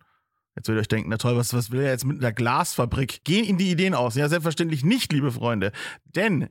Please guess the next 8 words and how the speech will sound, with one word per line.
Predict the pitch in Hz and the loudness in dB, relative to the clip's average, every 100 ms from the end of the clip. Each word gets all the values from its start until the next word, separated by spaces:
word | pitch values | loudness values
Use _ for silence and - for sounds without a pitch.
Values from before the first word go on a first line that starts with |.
| 135 | -2
dieses | 143 254 233 226 - | 0 2 2 0 0
Glaskraftwerk | 165 156 208 - - 117 - 113 117 135 - - - | 0 2 0 -2 -2 -2 -2 0 0 0 -8 -14 -2
ist | - - | -2 0
für | - | 0
was | 135 - | 0 0
ganz | 143 147 | -2 0
Besonderes | 131 147 180 123 - | 0 0 2 0 0
verantwortlich. | 120 202 220 104 - 92 | 0 0 0 -2 -2 -4